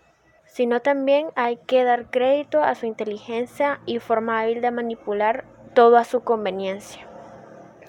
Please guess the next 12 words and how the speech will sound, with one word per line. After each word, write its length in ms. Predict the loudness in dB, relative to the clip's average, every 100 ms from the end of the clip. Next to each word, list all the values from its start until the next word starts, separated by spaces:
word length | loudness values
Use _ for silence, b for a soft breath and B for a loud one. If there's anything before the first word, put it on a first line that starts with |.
| -14 -10
Esta 300 | 0 0 2
fuente 300 | -2 0 2
de 120 | 2
poder 380 | 0 0 0 0
de 100 | -4
Somoza 540 | -4 -8 -6 -4 -4
se 140 | -4
debió 540 | -4 -4 -4 -2 -2 -4 _ _ _ _ -12 -12 _ _
a 120 | 0
la 140 | 2 0
Guardia 400 | 2 0 0 -4
Nacional, 720 | -4 -8 -12 -8 -6 -8